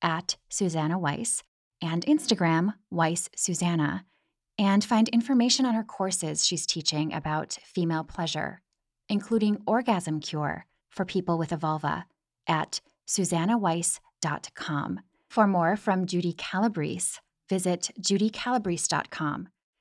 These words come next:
and check out her erotica storytelling show, Lit Erotica. Subscribe on YouTube to see a recent live stream.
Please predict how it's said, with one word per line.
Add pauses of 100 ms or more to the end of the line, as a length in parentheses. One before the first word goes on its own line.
(180)
and
check
out
her
erotica
storytelling
show, (380)
Lit (180)
Erotica. (520)
Subscribe
on
YouTube
to
see
a
recent (120)
live
stream.